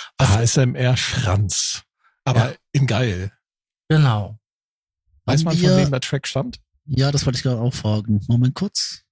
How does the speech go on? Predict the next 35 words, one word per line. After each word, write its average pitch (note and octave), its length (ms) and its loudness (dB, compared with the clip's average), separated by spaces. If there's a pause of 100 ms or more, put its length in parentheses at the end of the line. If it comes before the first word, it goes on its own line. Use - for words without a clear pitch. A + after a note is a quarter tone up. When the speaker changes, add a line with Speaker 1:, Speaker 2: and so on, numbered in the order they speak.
(580)
Speaker 1:
Ja, G2+ 60 4
Tobi F2+ 340 0
weiß A#2 220 -2
das - 160 -4
doch, - 200 -10
warum - 140 -14
fragt - 360 -10
er? - 120 -16
Speaker 3:
Ja, C3+ 320 0
ich, A2+ 400 -8
ich C3+ 200 2
hab's D3+ 220 -4
gleich. B2+ 300 -2
Äh, C3+ 260 -2
ich B2+ 120 -2
glaub, - 160 0
Speaker 2:
Er - 60 2
Speaker 3:
ich - 40 2
Speaker 2:
darf - 60 4
Speaker 3:
muss - 100 6
Speaker 2:
es B2 80 2
ja D#3 80 2
Speaker 3:
kurz A2 100 2
Speaker 2:
nicht G#2+ 80 2
Speaker 3:
gucken. B2 180 0
Speaker 2:
sagen. G2+ 180 -2
Er F2 60 -6
muss F#2+ 200 -6
ja A2+ 80 0
erst G2+ 160 -2
gucken, - 260 -4
ob F2+ 60 -2
er F#2 80 2
sagen G#2+ 300 2
darf. D#2+ 200 -8